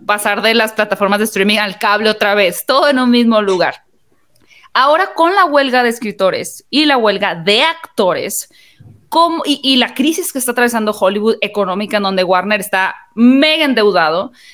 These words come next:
en donde Netflix apenas está recuperando con esta estrategia que implementaron, que a mí ya, ya me la aplicaron, de no poder compartir contraseñas, en donde Disney realmente no está teniendo éxito con Disney Plus, las series de Marvel no están triunfando. ¿Cómo ven el panorama ustedes para este tipo de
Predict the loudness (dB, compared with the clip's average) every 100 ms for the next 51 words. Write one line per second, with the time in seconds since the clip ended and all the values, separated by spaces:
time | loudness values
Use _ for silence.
0 | 0 2 4 2 0 -4 -4 -4 -2 0
1 | 0 -2 -2 -4 -2 0 0 -2 -4 -4
2 | -6 -6 -6 -6 -8 -6 -4 -4 -4 -4
3 | -4 -4 -4 -6 -4 -4 -4 -4 -2 -2
4 | 0 -2 -6 -4 0 2 2 0 -2 0
5 | 2 0 0 0 -2 0 0 0 0 0
6 | 0 -2 0 -2 -4 -8 -12 -14 0 2
7 | 4 4 2 4 4 4 2 2 0 0
8 | 2 4 4 2 0 2 2 0 -2 -2
9 | -2 -2 -2 -2 -2 0 0 0 2 2
10 | 4 2 4 2 2 2 2 0 -2 -2
11 | 0 0 -2 -16 -20 -2 2 4 2 0
12 | 0 0 2 2 0 2 2 2 -2 0
13 | 0 0 -2 0 0 2 2 2 2